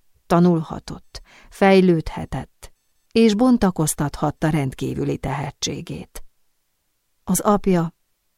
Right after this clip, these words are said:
Ellen, Zambelli, Marigny, vagy épp Pompadour márkinő. Sophie Malone nem volt egy elesett lány, tudta magáról, hogy ha kell, egymagában is elboldogul a világban.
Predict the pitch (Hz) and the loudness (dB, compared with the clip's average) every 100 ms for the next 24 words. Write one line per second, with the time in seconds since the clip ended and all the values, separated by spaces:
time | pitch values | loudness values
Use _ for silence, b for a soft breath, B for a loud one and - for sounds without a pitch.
0 | _ 180 185 170 170 175 _ - 202 190 | _ 2 2 2 -2 -8 _ -2 2 6
1 | 185 175 156 151 165 196 190 175 165 151 | 6 4 2 2 4 4 4 4 2 -2
2 | b b b b b b b _ 208 226 | b b b b b b b _ 2 4
3 | 196 262 277 262 - 247 202 180 170 151 | 4 4 2 2 4 4 6 4 2 0
4 | 143 143 131 139 - 135 135 - 139 _ | -2 -2 -6 -8 -10 -10 -8 -10 -14 _
5 | _ _ _ _ _ _ _ _ _ _ | _ _ _ _ _ _ _ _ _ _
6 | _ _ _ _ _ - - 277 226 190 | _ _ _ _ _ -4 0 2 4 6
7 | 190 185 180 190 196 165 151 147 160 156 | 6 6 6 6 6 4 0 0 0 2
8 | 160 156 170 160 160 160 165 160 - 147 | 0 0 -2 -2 -2 -2 -2 -4 -6 -6
9 | 135 135 147 151 151 160 156 165 175 - | -4 -4 -4 -4 -2 0 -2 -4 -4 0
10 | 190 185 180 B B B _ 202 185 190 | 2 2 2 B B B _ 4 6 6
11 | 175 170 170 175 170 - 180 165 156 160 | 6 4 4 4 2 0 0 0 2 2
12 | 147 147 147 143 139 143 143 151 156 - | 2 0 -2 -2 -2 -4 -4 -6 -8 -8
13 | 151 170 | -10 -12